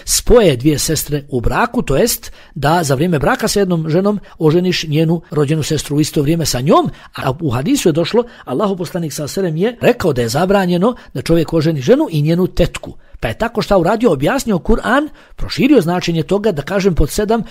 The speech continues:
dodajući zabranu na taj ajet. Zabrana je bila spajanjem žene i njene sestre, on je proširio to dodajući zabranu ženidbe žene i njene tetke ili ti sestrične.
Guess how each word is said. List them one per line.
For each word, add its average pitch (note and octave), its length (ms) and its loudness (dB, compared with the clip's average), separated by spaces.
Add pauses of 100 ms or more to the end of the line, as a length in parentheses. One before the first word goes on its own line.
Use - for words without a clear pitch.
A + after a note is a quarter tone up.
(120)
dodajući F#3 720 0
zabranu F3+ 600 2 (200)
na C#3+ 160 -2
taj D3 240 -2
ajet. - 500 -14 (140)
Zabrana D3 380 0
je C#3+ 40 -2
bila C#3+ 260 -2
spajanjem D3+ 480 -2
žene F#3 300 2
i C#3+ 40 0
njene G3 200 0
sestre, G3+ 340 -4 (340)
on D#3 160 -2
je C#3 80 0
proširio E3 560 -2
to E3 180 -2
dodajući D3+ 400 -4
zabranu D3 420 -2 (120)
ženidbe C3+ 580 -4 (180)
žene D#3 300 -2
i F3 40 -2
njene D#3+ 300 0 (120)
tetke - 360 -6
ili B2 140 -6
ti B2 120 -6
sestrične. - 540 -10